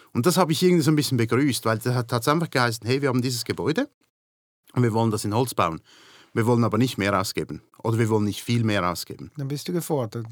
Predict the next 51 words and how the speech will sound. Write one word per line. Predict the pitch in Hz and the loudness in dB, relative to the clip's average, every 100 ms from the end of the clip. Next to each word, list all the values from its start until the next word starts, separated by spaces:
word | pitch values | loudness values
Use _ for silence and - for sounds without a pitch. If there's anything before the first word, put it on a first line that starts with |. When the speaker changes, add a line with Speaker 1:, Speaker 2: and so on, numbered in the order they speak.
| 110 - - | -16 -8 0
Speaker 1:
Genau. | 160 170 147 - - - | 2 4 2 -2 -16 -4
Aber | - | 2
es | 143 | 4
ist | 131 | 4
Speaker 2:
Ja. | 160 | 2
Speaker 1:
auch | - | 2
ehrlich, | 160 165 170 113 123 | 2 4 4 2 0
wenn, | 123 | 0
wenn | 120 117 | 0 0
die | |
Leute | 117 139 135 | 2 0 -2
zu | 117 113 | -6 -2
dir | 135 147 | 0 2
kommen | 135 117 | 2 0
und | |
sagen, | 110 | 0
"Ja, | 117 131 | -4 -4
wir | 135 | -2
wollen | 127 131 | -2 0
grün | 127 123 147 139 | 0 0 0 0
bauen, | 123 131 135 135 - - - | 0 0 -2 -2 -6 -16 -8
wir | 117 | -4
wollen | 127 127 127 - - | 0 2 0 -4 -8
C | - | -4
O | 123 | -4
zwei | - 113 139 | -4 -2 0
neutral | 143 120 120 120 | 0 0 0 0
bauen." | 117 110 120 147 165 - - | 2 2 2 0 -2 -10 -4
Speaker 2:
Bis | 160 - | -2 0
zur | 151 | 2
Speaker 1:
Dann | 143 | 2
Speaker 2:
Offerte. | 156 165 143 147 151 156 | 2 4 4 4 4 4
<laughs> | 175 | 4
Speaker 1:
Genau. | 202 190 190 117 - | 4 4 4 2 2
Und | 160 160 | 2 4
dann | 156 | 4
bist | 165 - | 4 2
du | |
fünf | 143 165 - | 4 2 2
Prozent | 139 - 131 117 | -2 2 0 4
drüber | 147 165 | 2 4
und | 139 | 2
heißt, | 113 - | 2 2
"Nein, | 101 110 | 2 2
Speaker 2:
Mhm. | 127 123 - - | 0 -6 -16 -2
Speaker 1:
wir | 127 | 2
machen | 131 120 117 | 4 2 0
Backstein." | 110 151 - - 131 139 | 0 0 0 2 2 2
Speaker 2:
Mhm. | 156 147 131 131 - _ _ _ - - | 0 -4 -4 -6 -10 _ _ _ -20 -2
Speaker 1:
Und | 131 131 | 0 2
irgendwann | 131 123 123 | 4 4 2